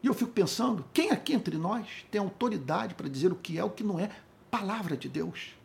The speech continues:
Ora, uma coisa é admitirmos os nossos erros de interpretação, os nossos erros de interpretação.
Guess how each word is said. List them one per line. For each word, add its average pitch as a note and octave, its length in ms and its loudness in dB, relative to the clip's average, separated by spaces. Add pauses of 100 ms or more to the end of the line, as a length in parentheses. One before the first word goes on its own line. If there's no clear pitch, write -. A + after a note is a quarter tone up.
(640)
Ora, C3+ 320 0
uma E3+ 220 6
coisa G#3+ 640 0 (260)
é E3+ 80 4
admitirmos E3 840 2
os D3 120 -2
nossos E3 540 0
erros G3+ 320 4
de D#3 100 0
interpretação, C3 760 -2 (440)
os B2+ 80 -8
nossos C3+ 380 0
erros E3+ 300 10
de D#3+ 240 -2 (100)
interpretação. F3 1040 -2